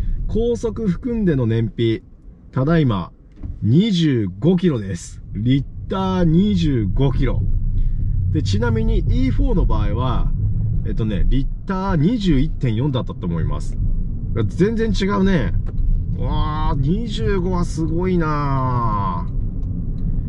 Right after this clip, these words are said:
二十五はすごいなあ。うーん。いや、イーフォーの動画でも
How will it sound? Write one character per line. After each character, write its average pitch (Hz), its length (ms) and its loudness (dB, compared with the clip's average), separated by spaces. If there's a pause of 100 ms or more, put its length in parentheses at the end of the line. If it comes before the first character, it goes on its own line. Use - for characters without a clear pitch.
(760)
二 196 420 0
十 196 380 0
五 175 140 0
は 165 160 0
す - 180 -4
ご 156 220 0
い 156 100 0
な 117 760 -2
あ。 - 60 -10 (2500)
う - 20 -6
ー 80 40 -2 (2500)
ん。 165 80 -2 (1600)
い - 40 -4
や、 101 100 0
イ 135 160 4
ー - 20 2
フ 160 160 2
ォ - 40 2
ー - 20 2
の 120 100 0
動 113 220 0
画 113 80 -2
で 110 80 -2
も 90 340 -2